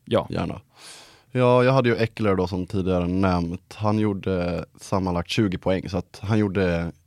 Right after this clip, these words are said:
Speaker 2: helt enligt förväntan. Det är
Speaker 1: Ja.
Speaker 2: mycket poäng, men det var ingen som var i närheten av Mixon, som gjorde en, kanske liksom en s-, säsongs bästa performance. Det är, förmodligen kommer inte den slås, liksom.
Speaker 1: Nej, jag tror inte det.
Speaker 2: Fyra rushing och en, eh, receiving touchdown, det är otroligt.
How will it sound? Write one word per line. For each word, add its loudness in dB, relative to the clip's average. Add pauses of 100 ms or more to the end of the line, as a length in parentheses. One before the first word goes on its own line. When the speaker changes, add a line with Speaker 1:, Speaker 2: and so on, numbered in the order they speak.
Speaker 2:
helt -2
enligt -4
förväntan. -2 (100)
Det -4
är 2
Speaker 1:
Ja. 4
Speaker 2:
mycket 0
poäng, 0 (120)
men 0
det 2
var 4
ingen 2
som -4
var 0
i 0
närheten -2
av -2
Mixon, -6
som -6
gjorde -2
en, -2 (600)
kanske 6
liksom 2
en 2
s-, -12 (100)
säsongs 0
bästa -2
performance. -4 (140)
Det -8
är, -2
förmodligen 0
kommer -4
inte -6
den -2
slås, -6
liksom. -12 (120)
Speaker 1:
Nej, -2
jag -8
tror -12
inte -12
det. -8
Speaker 2:
Fyra 2 (140)
rushing -2
och -4
en, -2
eh, -4
receiving -6
touchdown, -10
det -6
är -6
otroligt. -12